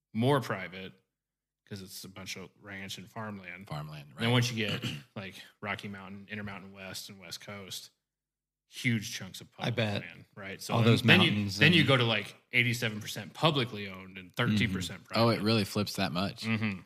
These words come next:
Speaker 2: Wow.
Speaker 1: Yep.
Speaker 2: So, but say, is it safe to say, though, that the majority of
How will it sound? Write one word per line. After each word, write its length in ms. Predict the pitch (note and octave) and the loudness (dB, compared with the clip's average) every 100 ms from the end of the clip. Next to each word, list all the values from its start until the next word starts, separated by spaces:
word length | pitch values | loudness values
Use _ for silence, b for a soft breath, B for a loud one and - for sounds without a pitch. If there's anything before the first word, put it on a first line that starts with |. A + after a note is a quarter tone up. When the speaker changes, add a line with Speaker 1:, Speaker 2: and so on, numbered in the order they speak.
| - | -6
Speaker 2:
Wow. 340 | E2 F#2 F2 - | -4 -2 -4 -8
Speaker 1:
Yep. 220 | G2 - B B | -12 -12 B B
Speaker 2:
So, 180 | - B2 | 4 4
but 300 | A#2 A2+ - | 6 2 0
say, 320 | - - A#2+ B2 | -4 0 0 0
is 120 | A#2 | -2
it 100 | A2+ | -2
safe 280 | - A#2 A#2+ | 0 0 2
to 80 | A#2 | 0
say, 240 | - G#2 | 2 2
though, 180 | G2+ G#2 | 2 2
that 320 | G2 F2+ - | 2 -2 -2
the 80 | G2+ | -2
majority 720 | G2+ F#2+ E2+ G2 F#2+ G2+ G#2+ | -2 -2 -4 -2 0 0 0
of 340 | - F#2+ F2 | 0 -2 -2